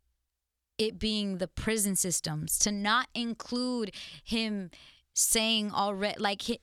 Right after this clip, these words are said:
to not detail that fact when you say, "When Mexico sends its people," 'cause then that would also assume that Mexico sends people, when all I've seen is people running from <laughs> Mexico coming to, like,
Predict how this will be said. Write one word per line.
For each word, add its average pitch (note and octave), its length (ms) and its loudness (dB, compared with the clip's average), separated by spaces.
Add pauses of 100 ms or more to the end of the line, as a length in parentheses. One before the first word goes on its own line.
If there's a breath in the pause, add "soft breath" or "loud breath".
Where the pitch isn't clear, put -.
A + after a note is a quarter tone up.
to - 100 4
not B3 400 0
detail A#3 540 2
that F#3 260 2
fact F3 360 0
when E3+ 140 -2
you E3+ 100 -6
say, E3 340 0 (220 loud breath)
"When E3+ 160 -2
Mexico E3+ 420 -2
sends D#3+ 320 0
its - 140 -6
people," E3 320 -6
'cause F#3 260 -2
then A3 300 2
that G3+ 160 0
would F#3 100 -2
also F#3+ 400 0
assume F3 400 2
that E3 180 -4
Mexico F3+ 540 -2
sends F3 640 2 (360 loud breath)
people, - 480 -4 (220 loud breath)
when F3 180 -2 (100)
all A#3 240 4
I've A#3+ 240 2
seen G3 240 -2
is E3+ 120 -4
people F3 440 -6
running F#3+ 540 -2
from A3+ 640 -2
<laughs> F#3 60 0
Mexico F#3 760 2 (400 loud breath)
coming A3 520 0
to, B3+ 280 2
like, G3 320 0